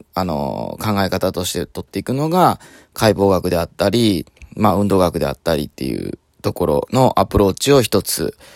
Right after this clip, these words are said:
あの、取っていくっていうことがあります。で、その時なんですけど、まあ、例えば、えー、そのネックになっている場所がありました。それが、まあ、痛いであったり、突っ張ったりであったり、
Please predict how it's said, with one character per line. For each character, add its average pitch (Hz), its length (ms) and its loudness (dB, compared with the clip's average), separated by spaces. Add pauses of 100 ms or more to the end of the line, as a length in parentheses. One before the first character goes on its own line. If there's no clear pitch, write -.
(240)
あ - 100 -2
の、 92 120 -4
取 76 140 -6
っ - 40 -20
て - 120 -2
い 87 60 -2
く - 160 -4
っ - 20 -6
て - 160 -6
い 98 40 0
う - 20 -2
こ 101 120 0
と 123 140 4
が 131 320 4
あ - 60 -2
り 76 80 -4
ま - 140 -6
す。 - 200 -6 (640)
で、 139 400 4 (100)
そ - 140 0
の 190 120 6
時 202 220 4
な 113 140 4
ん 92 60 0
で 87 100 -2
す - 120 -6
け 101 120 -2
ど、 113 420 4
ま 117 220 0
あ、 120 60 2
例 156 160 6
え 127 40 6
ば、 95 400 2
え 85 380 -6
ー、 - 20 -8
そ - 120 -8
の 85 100 -4
ネ 107 120 0
ッ - 40 -8
ク - 160 -6
に 90 80 -4
な 80 160 -6
っ - 20 -10
て - 160 -12
い 85 80 -4
る 95 80 -6
場 98 120 -2
所 76 140 -6
が - 220 -6
あ 104 40 -2
り 98 80 -6
ま 110 160 0
し - 80 -6
た。 - 260 -4
そ - 160 -8
れ 92 100 -2
が、 107 100 2
ま 95 200 -2
あ、 - 120 -8
痛 90 220 0
い 71 80 -2
で 71 100 -6
あ 64 60 -4
っ - 40 -12
た 101 160 -4
り、 80 80 -6
突 - 180 -10
っ - 80 -20
張 90 100 -2
っ - 60 -6
た - 160 -8
り - 80 -10
で - 100 -6
あ 64 60 -6
っ - 40 -14
た - 200 -4
り、 - 200 -8